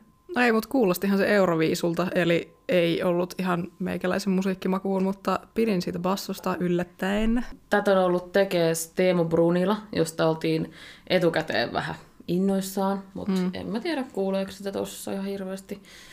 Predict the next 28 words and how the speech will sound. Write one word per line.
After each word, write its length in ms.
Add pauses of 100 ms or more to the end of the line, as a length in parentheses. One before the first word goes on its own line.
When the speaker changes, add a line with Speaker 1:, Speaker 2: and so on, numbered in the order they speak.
(140)
Speaker 1:
Joo, 360
en 180
pitänyt 360
tosta 240
Harry 260
Potter-viittauksesta, 1160 (220)
<laughs> 200
vaikka 220
mulle 260
on, 80 (120)
mulle 180
on 80
sanottu, 320
että 100
mä 40
näytän 320
siltä, 180
että 80
mä 120
tykkään 200
Harry 200
Potterista, 580 (280)
mutta 340 (480)
en, 180 (200)
en 120
pidä 300
Harry 180
Potterista. 480